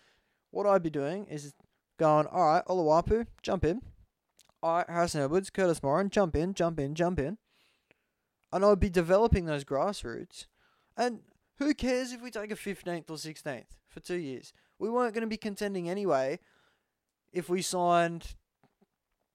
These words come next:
Sexton and Taaffe, who might, might get us to a fringe top eight spot. And the fans might be a little bit happier with eleventh instead of fifteenth. Like, who cares? Just wait. Because good players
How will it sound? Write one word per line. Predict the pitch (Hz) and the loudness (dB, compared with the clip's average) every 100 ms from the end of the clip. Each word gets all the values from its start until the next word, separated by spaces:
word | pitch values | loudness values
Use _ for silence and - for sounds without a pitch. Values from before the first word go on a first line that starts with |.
| _ _ _ _ 120 | _ _ _ _ -14
Sexton | - 151 135 160 147 | -6 -6 -4 -4 -4
and | 131 | -4
Taaffe, | 151 113 - - _ _ _ _ _ _ | -2 -2 -4 -16 _ _ _ _ _ _
who | 156 156 151 143 135 | -2 0 0 -4 0
might, | 160 156 143 | 4 4 2
might | 156 147 | 0 0
get | 135 139 | 0 0
us | 135 - - - _ _ _ | 0 -2 -8 -10 _ _ _
to | - 147 | -6 -6
a | |
fringe | - 147 135 - | -2 -4 -4 -6
top | 135 | -4
eight | 131 131 - | -2 -4 -6
spot. | 123 107 - _ _ _ _ _ | -8 -8 -14 _ _ _ _ _
And | 147 147 | -6 -6
the | |
fans | - 151 143 135 | -2 -2 -2 -2
might | 135 139 | -2 0
be | |
a | 131 | -2
little | 135 139 | -2 -4
bit | 131 | -4
happier | 127 131 - 123 | -4 -4 -4 -6
with | 120 | -6
eleventh | 120 120 117 113 - | -4 -4 -6 -8 -16
instead | 120 - 120 | -16 -10 -10
of | |
fifteenth. | - 117 - 113 - _ _ - | -8 -14 -12 -14 -14 _ _ 0
Like, | 151 147 _ _ - | 2 2 _ _ -8
who | 285 | -6
cares? | 311 285 294 330 247 - - _ _ _ _ _ _ _ _ - | -4 -2 0 2 2 0 -14 _ _ _ _ _ _ _ _ -12
Just | 285 277 | -6 -6
wait. | 247 190 202 311 - - - _ _ _ _ _ _ - | -6 -6 -4 -4 -6 -12 -20 _ _ _ _ _ _ -2
Because | 202 262 240 | 0 2 0
good | 170 285 311 | 4 4 8
players | - 269 269 220 254 | 8 8 8 4 0